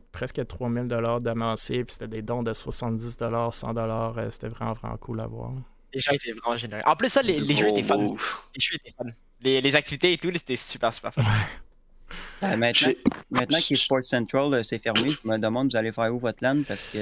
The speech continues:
Speaker 4: ça existe
Speaker 1: Ce
Speaker 4: plus,
Speaker 1: qu'il
Speaker 4: Sports
Speaker 1: faut,
Speaker 4: Central.
Speaker 1: euh, ce qu'il faut, c'est qu'on se décide, puis c'est un, c'est un bon commentaire. Ce qu'il faut qu'on s-, qu'on se décide, puis c'est pas encore décidé, c'est est-ce qu'on va faire justement, refaire quelque chose avec des ordinateurs sur place qui,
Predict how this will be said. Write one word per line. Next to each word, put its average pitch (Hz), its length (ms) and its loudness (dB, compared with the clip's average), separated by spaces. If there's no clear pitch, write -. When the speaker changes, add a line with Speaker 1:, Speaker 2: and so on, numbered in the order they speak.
Speaker 4:
ça 101 200 0
existe 104 240 -2
Speaker 1:
Ce - 60 2
Speaker 4:
plus, 143 60 0
Speaker 1:
qu'il 170 120 2
Speaker 4:
Sports 143 120 -4
Speaker 1:
faut, 233 80 6
Speaker 4:
Central. 262 260 4
Speaker 1:
euh, 139 240 4
ce - 120 0
qu'il - 120 -10
faut, 214 160 2
c'est - 60 -4
qu'on 156 160 4
se 131 80 -4
décide, 139 500 2
puis - 140 -6
c'est 117 100 -4
un, 113 120 0
c'est - 140 -6
un - 20 -2
bon 120 160 -4
commentaire. 135 380 -2
Ce - 60 -4
qu'il - 100 -6
faut 226 160 2
qu'on 196 160 4
s-, - 160 -4
qu'on 143 140 0
se 135 100 -2
décide, 143 460 2
puis - 80 -2
c'est 127 80 0
pas 135 140 -6
encore 139 220 0
décidé, 131 420 0
c'est 131 160 2
est-ce 123 180 2
qu'on 123 160 -2
va 123 140 0
faire 135 320 2
justement, 127 500 0
refaire 135 520 2
quelque 143 200 -2
chose 143 280 0
avec 127 120 0
des 131 180 -2
ordinateurs 127 600 -2
sur - 160 -6
place 135 480 0
qui, 120 360 -4